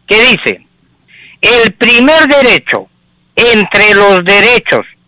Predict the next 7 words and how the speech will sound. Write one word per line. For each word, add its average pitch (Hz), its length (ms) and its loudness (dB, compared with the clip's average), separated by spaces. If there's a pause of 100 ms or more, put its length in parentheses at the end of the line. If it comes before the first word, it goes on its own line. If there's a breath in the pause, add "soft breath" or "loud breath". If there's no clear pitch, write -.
(520 loud breath)
a 202 220 2
que 202 280 0
tenía 247 680 2
derecho 190 680 0
la 160 160 2
criatura 160 720 0
humana 233 720 2